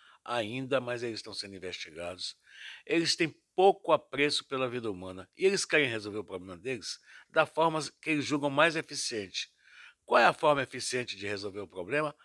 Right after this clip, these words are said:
É matar. Só que eles não chamam, por que que eles não chamam a polícia? Porque a polícia não mata.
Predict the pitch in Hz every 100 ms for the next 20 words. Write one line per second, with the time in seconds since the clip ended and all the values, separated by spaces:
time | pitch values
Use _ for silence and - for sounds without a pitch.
0 | - - 190 208 _ 139 143 139 _ _
1 | _ _ _ _ - 220 - 226 185 160
2 | - 127 123 _ - 262 240 196 156 139
3 | 131 - 95 90 - _ - - 220 123
4 | 120 123 151 170 156 160 - 87